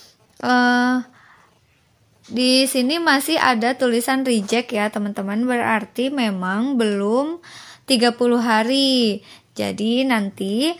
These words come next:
kalau misalkan tiga puluh harinya dari tanggal tujuh belas itu, otomatis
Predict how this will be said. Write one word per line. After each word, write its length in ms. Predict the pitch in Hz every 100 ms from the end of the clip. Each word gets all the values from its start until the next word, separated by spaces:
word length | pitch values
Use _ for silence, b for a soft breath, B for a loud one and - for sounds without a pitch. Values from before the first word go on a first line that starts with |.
| B _
kalau 320 | - 240 262 311
misalkan 880 | 311 240 226 226 220 220 220 220 B B -
tiga 240 | 226 220
puluh 320 | 220 226 220
harinya 560 | 233 208 208 196 190 214
dari 240 | 247 226
tanggal 400 | 220 208 202 202
tujuh 240 | 214 202 208
belas 400 | 202 196 208 -
itu, 640 | 208 196 - 180 185 220
otomatis 800 | 247 233 214 196 - 240 - -